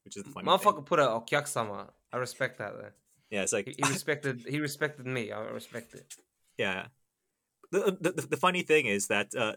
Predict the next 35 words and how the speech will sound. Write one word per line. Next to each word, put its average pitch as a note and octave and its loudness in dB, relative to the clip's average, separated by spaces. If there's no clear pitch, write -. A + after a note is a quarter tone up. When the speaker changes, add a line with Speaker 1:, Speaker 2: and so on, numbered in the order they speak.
Speaker 1:
so - 2
it's A2 2
like, G#2+ -2
"Nikuman C#3+ 2
kudasai." B2 4
So A#2+ 0
he G#2 0
said, G#2 2
"Hey, A2 0
say, - -2
say, D#3+ 4
when D3+ 6
you F3+ 6
ask C#3 6
me, A#2 0
say, G2+ 2
'Please C#3+ 2
give G#2+ -4
me G2 0
the F#2+ -2
meat G2 -4
bun.'" A2+ 0
And G#2+ -4
then C3 6
he D3 2
just B2 -4
ends B2 0
with G#2+ 0
"Tuitte," B2 2
which G#2 -4
is G#2+ 0
the A2+ 0
very G#2 2
terse A#2+ 2
form, F#2+ -2